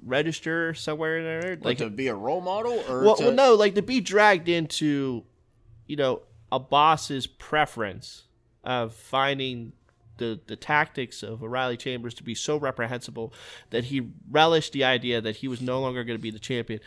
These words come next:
Speaker 1: Matter of fact, he actually was caught on camera celebrating your victory. Does that bother you at all, that somebody who might be in charge might be maybe not necessarily unbiased?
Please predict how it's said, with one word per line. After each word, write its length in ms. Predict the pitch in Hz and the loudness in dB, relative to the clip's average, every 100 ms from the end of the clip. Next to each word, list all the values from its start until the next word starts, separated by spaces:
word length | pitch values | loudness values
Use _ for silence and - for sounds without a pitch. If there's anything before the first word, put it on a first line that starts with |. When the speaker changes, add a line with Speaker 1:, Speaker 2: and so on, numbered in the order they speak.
| - - | -18 -12
Speaker 1:
Matter 220 | - 190 196 | 2 4 4
of 80 | |
fact, 240 | - 180 165 | 4 2 2
he 100 | 151 - | -4 -4
actually 440 | 165 - 185 160 | -6 -4 0 2
was 300 | 143 135 - - | 2 0 -2 -16
caught 320 | - 160 202 | 0 6 6
on 120 | 214 208 | 6 2
camera 360 | 180 175 139 | 0 2 0
celebrating 880 | - - 170 220 175 127 110 104 - - | -2 0 4 4 4 2 -2 -6 -14 -6
your 160 | 139 | -4
victory. 500 | 135 160 - 113 101 - - - _ _ | -2 -4 -4 -8 -8 -14 -20 -20 _ _
Does 160 | 165 170 | 0 4
that 220 | 277 - | 4 6
bother 260 | 170 208 | 6 6
you 120 | 247 247 | 4 2
at 60 | |
all, 200 | 247 247 | 4 2
that 260 | 214 185 - | 0 -6 -6
somebody 440 | - 190 202 185 | -2 0 0 -2
who 200 | 165 165 | -2 -4
might 400 | 151 147 170 - | 0 0 0 -4
be 180 | 147 156 | -6 -6
in 280 | - 143 123 | -6 -6 -6
charge 440 | - 143 147 - | -2 0 -2 -4
might 320 | 131 135 113 | -4 -4 -4
be 320 | 139 139 127 - | -4 -4 -4 -6
maybe 380 | 95 143 156 143 | -8 -4 -2 -2
not 200 | 139 135 | -2 -2
necessarily 800 | 143 - 147 147 143 135 127 120 _ _ _ - | -6 -8 -8 -4 -2 -2 -4 -8 _ _ _ -4
unbiased? 720 | 156 147 143 110 - - - | -2 0 0 0 -4 -16 -20